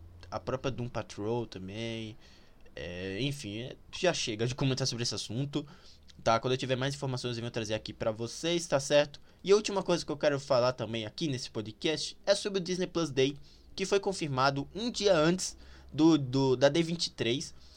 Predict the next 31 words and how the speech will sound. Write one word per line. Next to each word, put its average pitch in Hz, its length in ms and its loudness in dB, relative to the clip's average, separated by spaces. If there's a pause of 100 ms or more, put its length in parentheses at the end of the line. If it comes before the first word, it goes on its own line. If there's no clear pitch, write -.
(180)
que 120 80 -14
deve 127 180 2
ocorrer 120 400 4
mais 117 220 0
ou 113 80 -2
menos, 107 480 -2
deixa 110 220 -4
eu - 40 -8
procurar 107 400 -2
a 104 40 0
data 110 240 0
aqui, 196 280 -4
mas - 260 -6
deve 392 220 4
trazer, 135 460 -2 (320)
logicamente, 107 720 0
novidades 98 500 -2
da 90 200 -8
Marvel, 127 500 2
de - 40 -6
Star 92 240 -6
Wars, 135 480 4 (320)
futuras 113 360 -4
animações, 139 920 -4 (480)
tá 98 120 -8
certo? 117 580 4 (760)
O 120 60 -6
Disney 123 240 2
Plus 113 160 2
Day 113 180 2
vai, 117 240 4